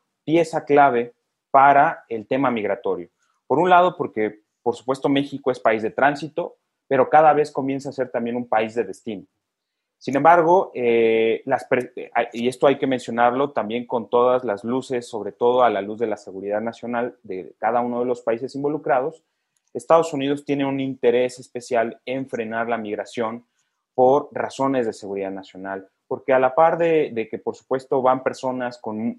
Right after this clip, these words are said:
múltiples necesidades que tienen que migrar lamentablemente, de sus hogares, de sus países, de su, de su tierra, para buscar mejores oportunidades. También representan flujos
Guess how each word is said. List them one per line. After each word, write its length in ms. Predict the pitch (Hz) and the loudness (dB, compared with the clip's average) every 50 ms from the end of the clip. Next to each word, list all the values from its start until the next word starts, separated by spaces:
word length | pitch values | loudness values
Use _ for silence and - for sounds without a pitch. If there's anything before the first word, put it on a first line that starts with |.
| _ _ | _ _
múltiples 560 | 123 131 156 170 160 - 160 - 123 110 104 | -6 -4 -4 -4 -4 -6 -6 -4 -2 -2 -2
necesidades 680 | 107 98 98 107 98 - 110 104 110 110 113 120 120 120 | -4 -8 -10 -12 -14 -14 -6 -4 -2 -2 -2 -2 -4 -6
que 100 | - 107 | -8 -10
tienen 300 | - - 127 135 139 131 | -8 -6 -6 -4 -6 -4
que 140 | - 127 107 | -6 -6 -6
migrar 480 | 104 101 95 107 113 113 120 120 - - _ _ _ _ _ _ | -6 -4 0 2 2 2 2 0 -4 -12 _ _ _ _ _ _
lamentablemente, 920 | 120 120 113 110 107 104 - - 127 135 131 127 123 120 117 120 120 131 | -4 -2 -2 -2 -6 0 2 4 4 4 4 0 -2 -4 -4 -6 -4 -4
de 120 | 120 107 104 | -4 -4 -4
sus 220 | - 110 98 - | -6 -12 -10 -8
hogares, 380 | 107 101 110 113 117 123 117 110 | -4 0 2 2 2 2 0 -2
de 60 | 101 | -4
sus 180 | - 107 - | -8 -12 -12
países, 480 | _ - 101 104 113 120 120 - 123 107 | _ -4 -2 -2 -2 -4 -6 -8 -10 -10
de 80 | 104 95 | -10 -10
su, 180 | - 101 - _ _ _ _ | -12 -16 -20 _ _ _ _
de 80 | 110 101 | -12 -12
su 120 | - - | -12 -14
tierra, 460 | - - 135 123 120 117 117 120 - - _ _ _ _ | -4 0 2 2 4 2 0 -2 -4 -8 _ _ _ _
para 140 | 117 113 110 | 0 0 0
buscar 300 | 107 107 - - 135 147 | 0 -2 0 0 0 0
mejores 340 | 147 139 - 135 135 135 | 0 -2 -2 -4 -4 -4
oportunidades. 880 | 131 - - - - - 107 107 110 113 123 127 131 151 170 - _ _ _ _ _ _ | -8 -12 -16 -18 -16 -14 -12 -6 0 2 4 4 4 2 -2 -6 _ _ _ _ _ _
También 280 | - 120 127 139 147 160 | -6 -2 -2 0 0 2
representan 680 | 165 160 160 131 120 - 131 127 123 - 143 139 139 139 | 0 0 0 -2 -4 -4 -4 -6 -4 -2 -2 -2 -2 -4
flujos 680 | - 139 143 143 143 143 147 147 147 147 - _ _ | -2 0 2 2 2 0 -2 -2 -2 -4 -10 _ _